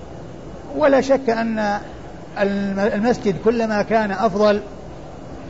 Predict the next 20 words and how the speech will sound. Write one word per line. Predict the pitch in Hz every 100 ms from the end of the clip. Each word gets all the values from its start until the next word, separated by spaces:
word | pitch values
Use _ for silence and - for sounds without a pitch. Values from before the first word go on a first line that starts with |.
| - - -
فإن | 202 233 220
العناية | 202 185 214 220 208
به | 165 214 202
تكون | 202 196 214
أتم، | 196 185 196 220 214 - - - - - - - - - - - - 190
و، | 208
آه، | 208 202 190 180 180 - - - - - - 202 202 190 190 196
ال-، | 190 190 185 185 180 175 196
الإنفاق | 220 208 185 220 214
فيه | 214 226 180 196 208 - - - - - - -
لا | 190
شك | 214 214 -
أنه | 208 208 185 190
له | 208 170 208
ميزة | 220 208 190 202
على | 185 196
غيره، | 185 220 208 196 - - - - - - - - - - - - - -
لأن | 175 190 202 202 190 180 185 180
ذلك | 202 220 202 196
يتعلق | 190 180 190 220 208